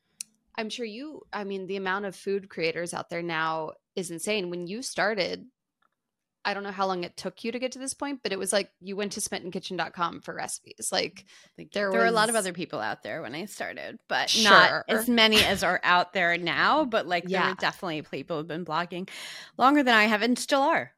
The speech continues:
Speaker 2: <laughs>
Speaker 1: Yeah.
Speaker 2: So.
Speaker 1: The, the p-, sheer, the sheer amount of content out there, and especially food content, and I'm like, "How are these people cranking out a recipe every single day?" Some of them.
Speaker 2: I don't know how
Speaker 1: Do
Speaker 2: people
Speaker 1: you
Speaker 2: do it.
Speaker 1: ever feel like,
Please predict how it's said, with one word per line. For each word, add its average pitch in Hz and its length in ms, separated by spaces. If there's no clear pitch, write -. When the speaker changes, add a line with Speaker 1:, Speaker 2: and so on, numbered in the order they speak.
Speaker 2:
<laughs> 208 480
Speaker 1:
Yeah. 180 80
Speaker 2:
So. 175 280
Speaker 1:
The, 202 800
the 208 280
p-, 214 160
sheer, - 440
the 220 160
sheer 220 360
amount 175 540
of 185 120
content 147 400
out 180 160
there, 185 300
and 156 120
especially 170 360
food 156 240
content, 185 340
and - 80
I'm 180 80
like, 175 160
"How 170 260
are 175 60
these 214 200
people 190 240
cranking 175 420
out 165 100
a 170 80
recipe 170 500
every 185 680
single 165 440
day?" 160 460
Some 269 240
of 294 180
them. 302 300
Speaker 2:
I 349 40
don't 160 180
know 156 60
how 147 160
Speaker 1:
Do - 120
Speaker 2:
people 220 160
Speaker 1:
you 220 60
Speaker 2:
do 320 140
it. - 60
Speaker 1:
ever 190 360
feel 175 680
like, 151 340